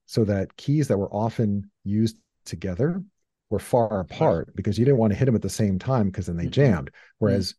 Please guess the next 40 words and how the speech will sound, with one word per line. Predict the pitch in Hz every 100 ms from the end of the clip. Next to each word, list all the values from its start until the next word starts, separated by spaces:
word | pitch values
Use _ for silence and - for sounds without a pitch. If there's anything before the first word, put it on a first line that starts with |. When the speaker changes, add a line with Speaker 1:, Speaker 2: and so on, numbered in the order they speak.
| _
Speaker 1:
reality, | 107 98 156 120
you'd | 95
want | 98 92
the |
most | 92 87
common | - 127 107
keys | 92 - 95 87 - - _ _ _
together | - 87 104 120 95
to |
make | 90 87
the |
movement | 87 110 147 98 - _ _ - - _ 151
Speaker 2:
Mm-hmm. | 139 143 _ _
Speaker 1:
easier. | 139 165 101 65 50 - _ _ _
So | - 104 90 87 85 - _ _ _ _ _ _ -
again, | 110 117
we're | 92
just, | 98 113 - -
again, | 117 101 95
one | 143
of |
the | 135
ways | 104 104 101 -
that | 82
we're | 82
stuck | - - 98 90 - _ _ _ _ _ _ -
in | 98 95 92 87 87 - -
with | 120 -
constraints | 107 87 107 101 92
from | 95
older | 95 95
technology, | 90 - - 87 87 90 82 78 76 _ _ -
and | 90
it's, | -
it's, | - 92 -
it's | - -
still | - 95
affecting | 87 87 - 85
us | 73 71 -
now. | - 62 -